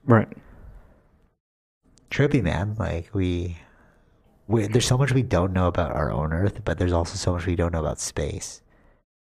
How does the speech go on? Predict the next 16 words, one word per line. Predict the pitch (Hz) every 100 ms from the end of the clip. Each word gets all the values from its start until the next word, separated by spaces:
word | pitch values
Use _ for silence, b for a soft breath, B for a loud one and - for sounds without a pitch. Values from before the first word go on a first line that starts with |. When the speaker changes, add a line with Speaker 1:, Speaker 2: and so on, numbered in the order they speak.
| _
Speaker 1:
Yes. | - 113 - - - - - -
Speaker 2:
You | -
know? | 76 73 101 b b b -
I | -
Speaker 1:
Yeah, |
Speaker 2:
feel | 123
Speaker 1:
that's | 131 139
Speaker 2:
like | 131
Speaker 1:
why |
we | 131
have | 123 117
two | - 113
fields | - 113 101
of | 101
sciences, | - 143 92 - - 120 -
like, | -